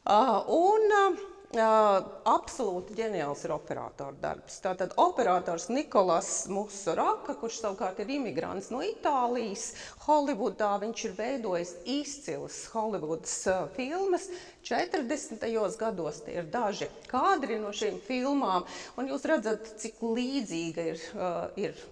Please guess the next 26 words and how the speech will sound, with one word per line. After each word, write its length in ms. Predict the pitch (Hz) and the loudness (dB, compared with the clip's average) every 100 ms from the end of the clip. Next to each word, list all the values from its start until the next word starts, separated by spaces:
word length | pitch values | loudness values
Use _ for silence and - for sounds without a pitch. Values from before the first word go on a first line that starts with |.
| - - - | -20 -20 -6
operatora 840 | - - 156 151 151 151 151 156 156 - | -2 -2 0 -2 -2 2 2 2 -2 -6
izteiksmes 580 | - - 156 156 156 - | -10 -4 -4 -4 -8 -6
līdzekļu 560 | 180 233 - - - - | -4 -2 -4 -6 -8 -6
palete, 640 | 220 285 381 269 190 202 - - - - | 2 4 4 2 -2 -6 -8 -14 -14 -6
ā, 160 | 214 214 202 190 | 2 4 4 0
cik, 380 | - 240 233 - | -4 -4 -4 -2
ā, 180 | 233 196 | 2 2
precīzi 720 | - 269 285 - 202 175 180 | 0 -2 -2 0 0 0 -2
viņš 220 | 170 - | -4 -6
strādā 640 | - - 269 262 185 196 170 - | -6 -2 0 2 0 2 2 2
ar 240 | 196 160 180 185 | 0 0 -2 -8
gaismēnām, 1160 | 170 247 339 - - 269 214 175 180 175 170 170 | -2 2 2 0 0 0 0 0 -2 -2 -2 -4
cik 260 | - 180 - | -8 -6 -2
ekspresīvi 840 | 302 - - 190 - 208 170 147 | -2 -2 -10 -10 -10 -8 -6 -6
tas 240 | - 180 - | -6 -6 -6
viss 320 | - - - | -8 -8 -6
ir 140 | 180 180 | -6 -6
un 120 | 190 | -8
cik, 280 | - 214 - | -8 -12 -6
ā, 160 | 185 180 - - - | -2 -2 -6 -16 -10
nu, 160 | 240 - | -6 -6
cik 200 | 233 196 | -6 -4
brīnišķīgi. 920 | 247 240 233 - - 110 - - - | -4 -2 -4 -4 -8 -12 -12 -14 -8
Jo, 240 | 202 214 165 | -2 2 2
piemēram, 680 | - 208 202 165 156 156 160 - - - | 0 0 2 2 4 2 0 -8 -16 -6
ā, 180 | - | 2